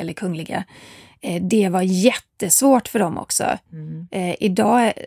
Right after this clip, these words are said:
Speaker 1: sitter titeln ännu tajtare skulle jag vilja säga, för det är ingen som blir av med den för att de gifter sig med en icke-adlig eller icke-kunglig, utan det, man betraktar det på något sätt som att man är född prins eller prinsessa och då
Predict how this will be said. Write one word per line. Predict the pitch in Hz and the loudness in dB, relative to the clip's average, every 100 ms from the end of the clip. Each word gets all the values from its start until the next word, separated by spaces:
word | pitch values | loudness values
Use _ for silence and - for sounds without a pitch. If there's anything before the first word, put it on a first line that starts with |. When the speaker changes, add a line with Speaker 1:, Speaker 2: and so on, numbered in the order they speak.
| - | -6
Speaker 1:
sitter | - 226 214 | -4 -2 -2
titeln | - 233 185 202 - | 0 -2 0 -4 -4
ännu | - 233 208 | 0 2 2
tajtare | - 339 381 - 156 | 2 0 0 -4 -6
skulle | - | -6
jag | 165 | -6
vilja | 165 | -6
säga, | - 165 | -4 -6
för | - | -6
det | 180 | -2
är | 214 | 0
ingen | 202 | 0
som | 202 | 0
blir | 196 202 | -2 0
av | 226 294 | 2 4
med | 277 175 156 | 2 2 -4
den | 160 160 _ _ | -6 -8 _ _
för | 190 | -8
att | |
de | - 165 | -6 -8
gifter | 156 - | -8 -6
sig | - 160 | -6 -4
med | 180 | -4
en | 160 165 _ _ _ _ _ | -6 -8 _ _ _ _ _
icke-adlig | - _ - 175 165 156 - 160 | -6 _ -6 -4 -4 -8 -10 -8
eller | - | -8
icke-kunglig, | - - - - - 170 | -10 -12 -14 -12 -10 -8
utan | 175 190 190 - - - _ | -6 -4 -4 -6 -20 -20 _
det, | - 233 | 0 4
man | 254 254 | 6 4
betraktar | 320 - 277 - - 277 | 2 -2 -4 -10 -4 -2
det | 294 | 0
på | 311 | 0
något | 277 185 | 0 0
sätt | - 180 151 | -4 -6 -6
som | - - 165 165 | -4 -2 -2 -4
att | 160 _ - _ _ _ | -8 _ -20 _ _ _
man | 185 180 | -4 -2
är | |
född | 185 302 330 - | 0 2 2 0
prins | - 247 220 | 0 2 2
eller | 190 | -2
prinsessa | 185 180 185 175 - 160 | -2 -2 -2 -2 -4 -4
och | - | -4
då | 185 | -2